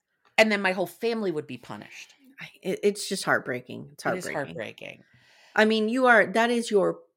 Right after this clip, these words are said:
Speaker 2: basic job as a parent is to protect your child, period.
Speaker 1: Mm-hmm. Some, th-, th-,
Speaker 2: Not
Speaker 1: that,
Speaker 2: to
Speaker 1: that's,
Speaker 2: cause
Speaker 1: yeah.
Speaker 2: further harm.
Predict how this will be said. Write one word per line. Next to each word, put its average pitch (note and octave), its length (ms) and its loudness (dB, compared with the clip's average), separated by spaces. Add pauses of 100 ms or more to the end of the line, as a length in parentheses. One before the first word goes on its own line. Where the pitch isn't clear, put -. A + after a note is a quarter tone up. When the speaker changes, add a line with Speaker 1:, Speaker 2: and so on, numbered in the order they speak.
(260)
Speaker 2:
basic A#3 960 2 (140)
job D3+ 380 6
as - 160 -2
a D#3 40 -4
parent C#3 440 0
is C#3+ 120 -2
to - 120 -14
protect - 380 -6
your B2+ 80 -10
child, - 400 -8 (140)
period. F3 440 -2
Speaker 1:
Mm-hmm. G4 80 -10 (560)
Some, D4 360 -10
th-, - 140 -20 (240)
th-, - 140 -10
Speaker 2:
Not G3+ 160 6
Speaker 1:
that, C4+ 140 4
Speaker 2:
to C4+ 80 2
Speaker 1:
that's, C#4 360 0
Speaker 2:
cause G#3+ 340 6
Speaker 1:
yeah. - 100 -6
Speaker 2:
further B3+ 340 6
harm. B2 400 -4